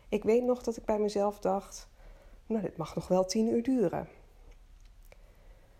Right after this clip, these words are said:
Om half acht. Het is zover.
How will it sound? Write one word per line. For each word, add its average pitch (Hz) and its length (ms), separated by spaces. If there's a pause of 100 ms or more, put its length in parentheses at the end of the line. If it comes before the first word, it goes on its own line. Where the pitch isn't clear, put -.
(800)
Om 220 180
half 247 320
acht. - 640 (100)
Het - 160
is 220 120
zover. 160 580